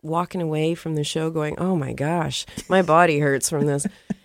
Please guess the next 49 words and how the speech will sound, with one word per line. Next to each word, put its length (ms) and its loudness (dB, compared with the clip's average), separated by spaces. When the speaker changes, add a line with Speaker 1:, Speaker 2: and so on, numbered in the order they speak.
Speaker 1:
And 180 4
that's 320 2
not 280 0
good. 360 0
So 280 0
I 80 2
was 160 0
telling 280 0
my 140 0
stage 380 -4
manager, 360 -2
I 40 -4
was 100 -8
like, 220 -10
"Pretty 220 -8
soon 220 0
I'm 100 2
gonna 80 2
have 100 -4
to 100 -18
put 160 -4
on 180 -2
makeup 340 -4
to 100 -8
look 260 -8
young, 460 -4
<laughs> 60 -12
to 120 -6
do 180 -2
the 120 -2
young 320 0
roles 500 0
now." 260 0
But 220 10
no, 260 8
um, 420 6
physical 420 0
comedy 520 0
for 180 -6
me, 540 -2
once, 600 -4
once 360 -6
I 140 2
get 220 0
into 560 -2
that, 340 0
Speaker 2:
Mm-hmm. 80 2
Speaker 1:
it's 200 2
really, 680 0